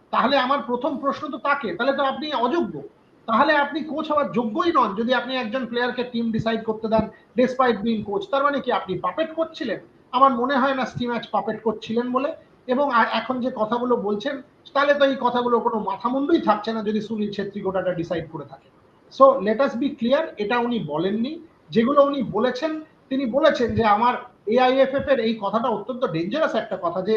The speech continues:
এআইএফএফ এর সবচেয়ে বড় কৃতিত্ব গত পাঁচ বছর আমায় চুপ করিয়ে রাখা। এআইএফএফ এর, এ, প-, কর্ণধাররা নিজেদের আখের গুছোতে চান। আ, তিনি বারবার বলেছেন সমস্ত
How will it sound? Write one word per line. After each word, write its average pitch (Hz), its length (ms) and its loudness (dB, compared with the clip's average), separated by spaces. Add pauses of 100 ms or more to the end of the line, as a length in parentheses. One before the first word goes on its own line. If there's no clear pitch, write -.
এআইএফএফ 233 500 2
এর 262 60 0 (340)
সবচেয়ে 226 380 0
বড় 262 100 8 (100)
কৃতিত্ব 233 340 -6 (140)
গত 240 120 0 (140)
পাঁচ 214 120 0 (100)
বছর 240 260 -4
আমায় 220 220 -2
চুপ 240 200 -6
করিয়ে 190 280 0
রাখা। - 220 -12 (520)
এআইএফএফ 254 560 2 (140)
এর, 240 80 2 (160)
এ, 214 40 2 (180)
প-, 202 240 2
কর্ণধাররা 240 580 0 (120)
নিজেদের 240 340 0 (100)
আখের 233 280 -2
গুছোতে 214 360 -4
চান। 185 180 -8 (460)
আ, 233 40 2 (220)
তিনি 254 160 -2 (100)
বারবার 240 280 4 (100)
বলেছেন 254 260 -2 (160)
সমস্ত 240 300 -4